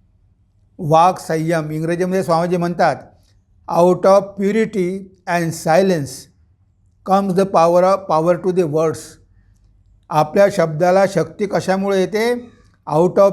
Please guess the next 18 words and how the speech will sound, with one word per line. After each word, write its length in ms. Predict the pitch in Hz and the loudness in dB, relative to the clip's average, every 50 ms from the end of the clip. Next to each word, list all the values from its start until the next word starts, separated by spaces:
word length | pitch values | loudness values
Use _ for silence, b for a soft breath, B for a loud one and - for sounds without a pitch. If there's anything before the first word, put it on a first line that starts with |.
| 196 - 214 | 0 -2 -2
purity 500 | 185 185 180 196 196 196 247 233 240 247 | 0 0 2 0 -2 -2 -4 -6 -6 -6
and 240 | 247 - 185 180 165 | -6 -6 -4 -4 -6
silence. 600 | - - - 143 143 147 147 135 123 - - - - _ _ _ _ _ _ _ _ _ _ _ _ _ _ _ _ _ _ _ _ - | -8 -6 -6 -6 -4 -4 -4 -6 -8 -10 -16 -20 -20 _ _ _ _ _ _ _ _ _ _ _ _ _ _ _ _ _ _ _ _ -4
म्हणजे 160 | 208 214 208 | 0 2 4
आपण 580 | 196 170 160 165 170 170 - 208 208 208 202 180 | 4 4 4 2 0 0 0 -2 -2 0 -2 -2
जेवढं 400 | 165 175 170 165 165 185 208 214 190 | 0 0 2 2 2 0 0 -2 -2
शांत 380 | - 175 147 165 175 185 190 | -4 -4 -4 -4 -4 -4 -2
राहू, 640 | 220 208 196 180 165 165 175 165 160 147 131 117 - - _ _ _ _ _ _ _ _ _ _ _ _ _ _ _ | 0 2 2 2 2 2 0 0 -2 -4 -6 -10 -14 -18 _ _ _ _ _ _ _ _ _ _ _ _ _ _ _
सारखं 720 | - - 202 170 156 165 175 185 185 185 190 196 196 202 196 160 | -12 -4 0 2 2 4 4 2 0 2 2 4 4 4 2 2
बडबड, 460 | 170 165 165 170 175 180 185 185 185 | 0 0 0 0 2 2 2 2 2
बडबड, 460 | 165 165 160 170 160 175 170 175 170 | 0 -2 -2 -2 0 0 0 0 0
बडबड, 420 | 160 165 160 160 160 170 170 170 156 | -2 -2 -2 0 0 -2 -2 -2 -2
बडबड 360 | 156 156 156 156 160 160 165 | -4 -4 -2 -2 -2 -2 -2
करत 320 | 160 165 156 160 160 160 | -2 -4 -4 -4 -4 -2
राहिल्यानं 340 | 170 151 147 147 151 156 165 | -2 -2 -2 -2 -2 -4 -6
काही 280 | - - - 196 156 156 | -6 -8 -8 -4 -4 -4
उपयोग 380 | 151 151 127 - 147 135 131 | -4 -4 -4 -4 -6 -6 -6
नाही. 260 | 135 127 143 175 - | -8 -10 -10 -12 -18